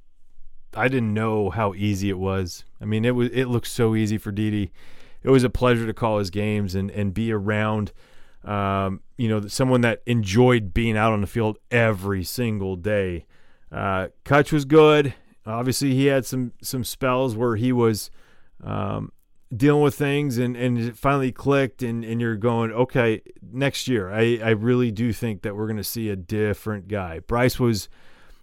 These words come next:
I think, incredible, and people, you know, say, "Oh, well, he struggled," and, well, yeah, he did, and he also,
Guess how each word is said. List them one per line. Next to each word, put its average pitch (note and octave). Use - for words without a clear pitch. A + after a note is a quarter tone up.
I F#3+
think, F#3
incredible, A2+
and A2+
people, A#2+
you C3
know, G#2+
say, A2
"Oh, C#3+
well, A#2+
he A#2
struggled," A#2+
and, D3+
well, D3
yeah, D3+
he C#3
did, D#3
and A#2
he C#3
also, D3